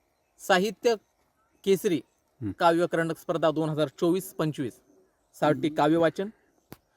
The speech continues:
Speaker 1: कोड क्रमांक आहे पंचावन्न आणि कवितेचं शीर्षक आहे वल्गना.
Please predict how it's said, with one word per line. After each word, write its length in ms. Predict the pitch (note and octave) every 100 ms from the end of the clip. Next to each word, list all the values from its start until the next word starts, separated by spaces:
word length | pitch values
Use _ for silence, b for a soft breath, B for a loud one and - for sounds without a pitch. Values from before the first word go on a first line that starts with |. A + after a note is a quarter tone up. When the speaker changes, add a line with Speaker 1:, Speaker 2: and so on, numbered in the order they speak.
| _ _ _ -
Speaker 1:
कोड 160 | A#3
क्रमांक 440 | C4 A#3+ A3+ A3+ A3
आहे 240 | G#3 A#3 B3 _ _ _
पंचावन्न 560 | F#3+ F#3 G3 E3 D3+ F3 A3 _ _ _ _ _ _
आणि 140 | F#3 F#3
कवितेचं 420 | - G#3 G#3 G3
शीर्षक 380 | - E3 - E3
आहे 200 | C3+ D#3+ A3+ _ _ -
वल्गना. 440 | C#3 C3 B2 B2+